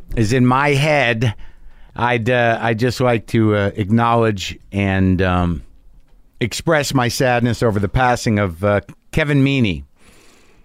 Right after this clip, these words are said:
who was a, a, a very, very funny guy, a great comic,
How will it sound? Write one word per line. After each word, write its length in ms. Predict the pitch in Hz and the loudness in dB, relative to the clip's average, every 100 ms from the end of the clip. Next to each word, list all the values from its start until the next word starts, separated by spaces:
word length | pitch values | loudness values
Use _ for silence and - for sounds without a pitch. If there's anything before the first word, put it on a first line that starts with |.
| _ _ - | _ _ -4
who 100 | 113 | 0
was 240 | 117 101 | 0 0
a, 60 | 110 | 0
a, 560 | 104 104 104 98 98 - | 0 0 0 0 0 -2
a 120 | 101 | -4
very, 640 | 123 151 165 139 117 98 - - - - _ - | -2 0 2 2 2 -2 -8 -20 -20 -20 _ -18
very 380 | 104 95 127 123 | -10 0 2 2
funny 400 | - - 113 107 | 0 -2 0 0
guy, 560 | 82 101 98 95 90 82 _ _ - | 0 0 2 2 0 -2 _ _ -12
a 80 | 85 | -4
great 400 | 113 127 123 - | 0 0 0 -2
comic, 580 | 107 98 92 87 - | 0 2 0 -2 -8